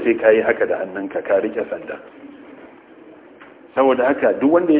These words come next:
ce littafi zai buɗe ya karatu, har abada akwai wata albarkar da ba zai samu ba. Har abada ko magana yake yi, akwai wasu siffofi da za, zai siffanta da su na rashin girmamawa,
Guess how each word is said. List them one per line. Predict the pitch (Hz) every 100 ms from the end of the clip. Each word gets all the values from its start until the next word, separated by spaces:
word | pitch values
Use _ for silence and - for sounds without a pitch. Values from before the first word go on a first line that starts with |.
| -
ce | 139
littafi | 113 - 143 143 139 113
zai | 131 113
buɗe | 117 147 139 110 101
ya |
karatu, | 95 95 90 - - - -
har | - 123 160 151
abada | 127 107 123 123
akwai | 117 - 117
wata | 120 -
albarkar | 117 101 - - 87
da | 87
ba | 92
zai | 101 92
samu | 90 85 -
ba. | - - - - - - - -
Har | - 175 -
abada | 180 135 127 156 -
ko | 170 175
magana | 160 143 151 131
yake | 123 131 120
yi, | 117 120
akwai | 110 - 131 131
wasu | 131 131 131 -
siffofi | 139 - - 131 131 143 127
da | 107
za, | 117 123 - - 107
zai | 113 127 107 -
siffanta | 95 - - 123 123 113
da | 113
su | - 110
na | 113
rashin | 117 123 117 104 85 - - - - - - - -
girmamawa, | 131 135 139 123 110 107 92